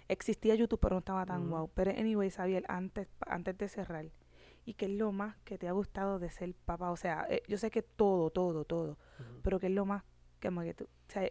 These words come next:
Speaker 1: con Rohan, ¿me entiendes? Como que, o qué cualidad es, o porque quizás en la pregunta que te dice, pues, todo, uno le gusta todo, pero ¿qué cualidad es lo más que te gusta de Rohan hasta esto, hasta ahora, que tú sabes, que tú me puedes decir?
Speaker 2: Mira, con,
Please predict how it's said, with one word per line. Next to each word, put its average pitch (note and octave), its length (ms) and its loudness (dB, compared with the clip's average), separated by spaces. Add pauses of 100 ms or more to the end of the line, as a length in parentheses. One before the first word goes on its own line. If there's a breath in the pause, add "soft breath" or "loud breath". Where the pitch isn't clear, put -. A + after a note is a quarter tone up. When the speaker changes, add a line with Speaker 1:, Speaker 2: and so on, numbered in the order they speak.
Speaker 1:
con G3 240 2
Rohan, F3 400 0
¿me D#3+ 60 -4
entiendes? E3 360 -4
Como E3 280 -6
que, D#3+ 160 -14 (1800 loud breath)
o F#3 140 -4
qué F#3+ 160 -4
cualidad A3+ 520 2 (960 soft breath)
es, G3 200 -4 (140)
o F#3+ 100 2
porque F#3+ 260 0
quizás G#3 280 -2 (360)
en G#3 220 -2
la F#3 120 4
pregunta F#3+ 300 -2
que A3+ 100 -4
te A3+ 60 -2
dice, A3+ 200 -2
pues, F3 160 -4
todo, F3 360 2
uno F3 220 -2
le G3 80 0
gusta F3+ 260 -2
todo, F3 220 4
pero E3+ 160 0
¿qué F3+ 140 -4
cualidad G#3+ 460 0 (540 loud breath)
es F3+ 100 -4
lo G3 140 -2
más F#3 160 -4
que A3 100 -8
te F3 120 -4
gusta F3 240 -2
de F3 120 0
Rohan F3+ 240 -6
hasta E3+ 240 -8
esto, F3 320 -6
hasta - 400 -8
ahora, E3 360 0
que E3 220 -6
tú - 120 -12
sabes, D#3 260 -8
que D#3+ 100 -4
tú F3+ 100 -8
me F#3 100 -2
puedes G3 160 -4
decir? E3+ 300 -4
Speaker 2:
Mira, C#3+ 300 -2
con, C3+ 640 -8